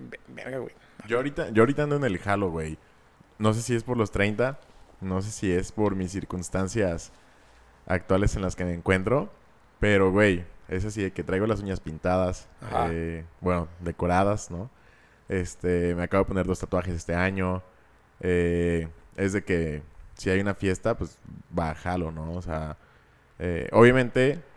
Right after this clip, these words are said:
Speaker 2: con este pedo de la pandemia, pues, ha estado un poco más complicado.
Speaker 1: Sí, pues, este año
Speaker 2: Pero, pero, o sea, traigo la actitud de jalar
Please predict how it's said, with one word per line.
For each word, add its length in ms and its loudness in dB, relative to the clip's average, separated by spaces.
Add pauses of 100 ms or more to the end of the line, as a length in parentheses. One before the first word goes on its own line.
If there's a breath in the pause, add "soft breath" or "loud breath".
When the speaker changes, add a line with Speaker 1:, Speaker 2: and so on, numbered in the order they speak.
(160)
Speaker 2:
con 160 -2
este 160 -4
pedo 180 4
de 60 4
la 120 0
pandemia, 420 0
pues, 140 0
ha 40 -4
estado 180 -2
un 80 -4
poco 200 0
más 160 -2
complicado. 520 0
Speaker 1:
Sí, 200 -4
pues, 140 -6
este 220 -2
año 420 -2
Speaker 2:
Pero, 720 6 (400)
pero, 140 2
o 20 2
sea, 120 0
traigo 240 4
la 120 4
actitud 340 0
de 120 2
jalar 440 0